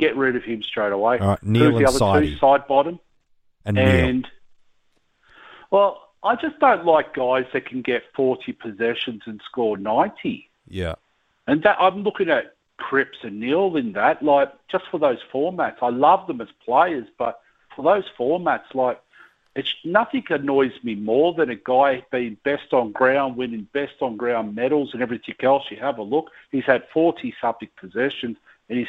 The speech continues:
Speaker 1: scored ninety-five Dream Team points or A F L fantasy points. Yeah, so I would, they annoy me. And then Sidebottom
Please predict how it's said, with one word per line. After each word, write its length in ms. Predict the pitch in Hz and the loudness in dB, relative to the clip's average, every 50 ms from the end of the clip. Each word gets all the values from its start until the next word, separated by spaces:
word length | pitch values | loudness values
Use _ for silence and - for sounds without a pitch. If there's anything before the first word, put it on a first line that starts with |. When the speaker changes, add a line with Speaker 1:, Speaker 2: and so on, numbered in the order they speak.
| - | -8
Speaker 1:
scored 320 | - - 135 131 123 110 110 | -6 0 0 2 2 2 0
ninety-five 640 | 123 120 120 117 110 - - - 117 113 113 110 - | 0 0 0 0 -4 -6 -4 0 0 0 0 -2 -2
Dream 260 | - 135 143 175 202 - - | 0 2 2 2 0 -4 -6
Team 220 | 170 143 120 101 | -6 -6 -6 -8
points 360 | - - - - 123 - _ - | -12 -16 -20 -20 -20 -20 _ -14
or 200 | - 101 95 - - | -10 -8 -8 -4 0
A 120 | - 117 117 | 2 2 2
F 80 | 113 - - | 0 0 -4
L 100 | 120 113 | -4 -4
fantasy 480 | - - 139 160 190 175 - - - | -2 -2 -2 -2 -2 -4 -6 -10 -12
points. 360 | - - - - 80 - _ _ _ _ _ _ - - - _ _ _ _ _ _ _ _ _ _ | -12 -16 -20 -20 -20 -20 _ _ _ _ _ _ -20 -20 -20 _ _ _ _ _ _ _ _ _ _
Yeah, 220 | 135 143 143 131 - - | 2 2 2 2 2 2
so 220 | 151 143 139 - - - | 4 4 4 2 0 2
I 120 | 160 185 | 4 4
would, 180 | 202 196 185 - - _ _ _ | 4 2 -2 -8 -10 _ _ _
they 240 | - 156 175 202 190 | 0 2 2 2 2
annoy 380 | 160 127 113 117 123 143 151 147 | 0 -2 -4 -4 -2 -2 -2 -2
me. 300 | 131 101 - - - _ - | -4 -8 -10 -12 -16 _ -4
And 160 | 131 139 135 | -4 -2 0
then 220 | 156 151 147 139 - - - | 0 0 0 -2 -6 0 2
Sidebottom 680 | 156 156 170 190 185 - - 151 139 - - - 123 | 4 6 6 4 4 2 2 2 2 2 0 -8 -14